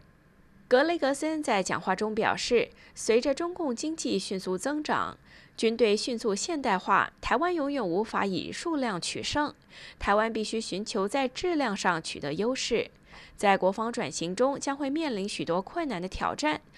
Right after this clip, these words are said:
包括在转型到募兵制过程中必须克服人口和地理上的限制，另外也必须在财务环境受限制的情况下，做好国防支出的优先顺序。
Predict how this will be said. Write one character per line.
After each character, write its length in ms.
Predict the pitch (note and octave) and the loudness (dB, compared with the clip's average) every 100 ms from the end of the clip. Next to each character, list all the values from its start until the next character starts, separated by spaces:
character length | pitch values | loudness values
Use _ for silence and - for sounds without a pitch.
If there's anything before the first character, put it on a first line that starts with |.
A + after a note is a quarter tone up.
| - - | -20 -4
包 180 | - A3+ | 4 4
括 260 | A#3+ B3+ A3 | 6 2 4
在 160 | A3 | 2
转 220 | G#3 D#3 | 0 -4
型 220 | G2+ E3+ F#3 | -4 -6 -4
到 120 | C4+ | -4
募 160 | D#4 | -2
兵 220 | C#4+ C4+ C4+ | -4 -4 -2
制 140 | C4 | -2
过 180 | G3+ G#3 | 2 0
程 240 | - F3 | 0 -4
中 240 | F#3+ A#3 B3 | 0 0 0
必 100 | A3+ | -4
须 160 | - | -2
克 280 | A#3+ - F#3 | -4 -2 -4
服 240 | - F3 | 0 0
人 280 | F#3+ F3 F3 | 0 0 -2
口 240 | B3 - - | -4 -2 -2
和 220 | - E3+ | -2 -4
地 200 | D#4 D4+ | 0 -2
理 140 | F3 | -2
上 220 | - F#3+ | -2 -4
的 80 | E3 | -4
限 340 | E3+ - D4+ E3+ | -4 -2 -4 -4
制， 280 | - D#3+ - - - - - | -2 -2 -4 -12 -20 -20 -8
另 180 | - A3 | -2 2
外 120 | G#3+ | 4
也 200 | F#3+ - | 4 2
必 100 | - | 2
须 180 | G#3+ A3+ | -2 -4
在 200 | A3+ G#3 | -2 -2
财 200 | - F#3 | -2 -2
务 180 | C4+ C#4+ | 0 -2
环 280 | - F3 G3+ | -2 -2 -2
境 220 | D4+ C4 | -4 -4
受 220 | B3 G#3 | -2 -2
限 260 | - E4 C4 | -2 -4 -4
制 140 | G#3 | -4
的 100 | E3+ | -4
情 260 | E3+ - D#3+ | -6 -6 -6
况 220 | D4 C4+ | -4 -4
下， 340 | - A#3+ D#3 - - - | 2 4 4 0 -16 -4
做 140 | A#3 F#3+ | 0 0
好 180 | D#3 | 0
国 160 | D3 F3 | 2 2
防 240 | G#3+ A#3+ | 2 -2
支 180 | B3+ D#4 | -4 -6
出 240 | D4+ - D4+ | -6 -6 -2
的 120 | G#3 | 0
优 180 | F#3 F#3+ | 0 -2
先 180 | F#3 | -4
顺 240 | G3 - E3 | -4 -4 -4
序。 360 | - F3 D#3 | -4 -4 -4